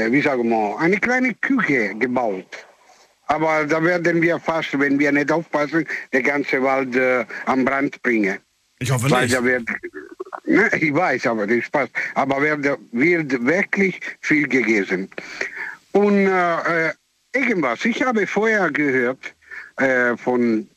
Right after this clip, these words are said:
Speaker 1: du und von anderen Leuten auch, am Freitag ist da der, äh, also Jesus da in die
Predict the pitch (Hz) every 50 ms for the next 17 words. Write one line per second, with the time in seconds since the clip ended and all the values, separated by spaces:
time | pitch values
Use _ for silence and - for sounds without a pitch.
0 | _ - - 139 147 165 170 175 175 160 127 107 123 120 123 117 - - 113 113
1 | 117 117 117 113 110 110 107 107 104 104 117 131 135 135 120 113 117 110 117 113
2 | 107 101 - - - - - - - - - - - 117 - - - 143 151 175
3 | 185 175 - 175 160 156 143 135 - - 127 135 127 - - - 139 131 120 107
4 | 123 120 120 117 113 113 110 110 107 107 104 104 101 98 90 - - - - -
5 | - - - - - 110 107 104 101 127 120 - 117 110 104 123 143 151 143 135
6 | 135 135 - - - 131 123 123 117 117 117 110 107 113 110 113 110 107 104 101